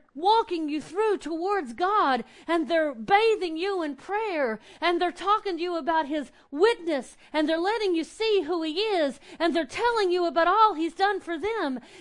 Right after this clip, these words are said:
and they're giving you that faith they have as you begin to see Him unfold in their lives,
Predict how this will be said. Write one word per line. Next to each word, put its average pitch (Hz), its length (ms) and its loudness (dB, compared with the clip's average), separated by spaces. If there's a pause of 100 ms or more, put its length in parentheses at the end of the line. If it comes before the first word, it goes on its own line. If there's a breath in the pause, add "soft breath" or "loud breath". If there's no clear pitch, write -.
and 320 240 2
they're 339 120 0
giving 381 480 0
you 359 260 0 (220 loud breath)
that 381 280 6
faith 427 480 0
they 339 200 0
have 359 460 0 (200 loud breath)
as 320 160 2
you 370 80 2
begin 381 380 0
to 330 180 -6
see 403 460 -2 (160 loud breath)
Him 440 360 2
unfold 370 580 2
in 320 160 -2
their 311 180 0
lives, 330 580 0